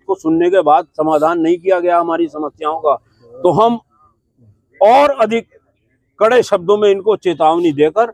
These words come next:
अपना आंदोलन बाकायदा चरण स्थापित करके, चरण निश्चित करके आगे बढ़ाएंगे। लेकिन रामपुर में बिजली विभाग की मनमानी, अत्याचार और अन्याय न बर्दाश्त करेंगे, न होने देंगे, ये हमारा संकल्प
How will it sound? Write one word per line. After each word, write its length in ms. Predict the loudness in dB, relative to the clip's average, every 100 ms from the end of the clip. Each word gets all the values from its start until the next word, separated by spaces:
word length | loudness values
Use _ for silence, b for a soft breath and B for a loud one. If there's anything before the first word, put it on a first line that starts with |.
| _ _ -6
अपना 240 | -2 0
आंदोलन 560 | 2 4 4 4 2 0 _ _ -4
बाकायदा 600 | -2 0 2 2 0 0 -6 _ _ _ -2
चरण 340 | 2 2 0
स्थापित 440 | -4 -4 -2 -2 -2
करके, 280 | -4 -2 -6
चरण 340 | -2 0 2
निश्चित 380 | 2 0 -2 -4
करके 280 | -4 -4 -6 -8 _ _ _ -2
आगे 200 | 2 2
बढ़ाएंगे। 540 | 0 0 2 2 0 -4 b -2
लेकिन 320 | -2 2 0
रामपुर 600 | 2 2 2 0 0 0
में 260 | 2 2 0
बिजली 340 | -2 0 2
विभाग 420 | 2 -2 0 -2
की 280 | -2 _ -2
मनमानी, 840 | 0 2 0 0 0 2 0 -2 -6 _ _ _ _ -8
अत्याचार 680 | -8 -2 0 0 2 4 2
और 240 | 0 -6 -4
अन्याय 560 | -4 -2 0 0 -2 -8 _ _ -4
न 100 | 0
बर्दाश्त 460 | 0 2 0 0
करेंगे, 360 | 0 0 2 2
न 100 | 2
होने 440 | 0 2 2 4
देंगे, 240 | 2 2 2
ये 120 | 2
हमारा 280 | 0 0 -2
संकल्प 440 | -4 -2 -2 -2